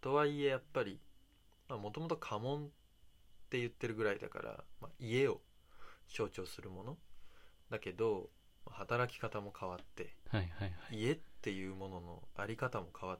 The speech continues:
Speaker 1: ていく中で、やっぱりどうしても廃れてはきていて、で、なんかそれを、なんかこう、もう一回復活させたいとかっていうと、そこまでいっ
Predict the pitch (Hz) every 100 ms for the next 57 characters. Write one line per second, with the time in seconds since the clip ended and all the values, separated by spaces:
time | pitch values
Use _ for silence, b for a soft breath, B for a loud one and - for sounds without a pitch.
0 | - 98 90 95 90 - - 95 - -
1 | B B B B B B - - 135 -
2 | 180 123 113 117 - 113 90 - - -
3 | - - - - 120 107 104 104 98 -
4 | - 92 - - 170 135 - - - -
5 | - - - - - - 127 143 202 180
6 | - - - - 117 202 262 247 247 -
7 | - - _ B B B B B B -
8 | - 160 - - 85 - - - 160 220
9 | - - 180 170 170 - _ _ - -
10 | - - - 110 - 190 - - 165 190
11 | 175 135 - - - - - - 101 98
12 | 101 101 - 110 95 - - - - -
13 | - - - - - 143 311 175